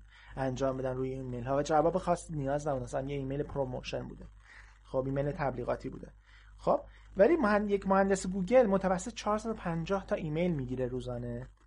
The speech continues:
خب، که معمولاً باید یه کاری هم روش انجام بده، یه جوابی بهش بده. ساده کردن جیمیل باعث می‌شد که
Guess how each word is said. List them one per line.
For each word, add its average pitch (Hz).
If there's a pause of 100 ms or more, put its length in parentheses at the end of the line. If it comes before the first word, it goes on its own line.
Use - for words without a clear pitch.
(360)
خب، 185 (200)
که -
معمولاً 180
باید 220
یه 226
کاری 220
هم 214
روش 208
انجام 156
بده، 135
یه 143
جوابی 151
بهش 151
بده. 135 (400)
ساده 180
کردن 185 (840)
جیمیل 170
باعث 185
می‌شد 208
که 202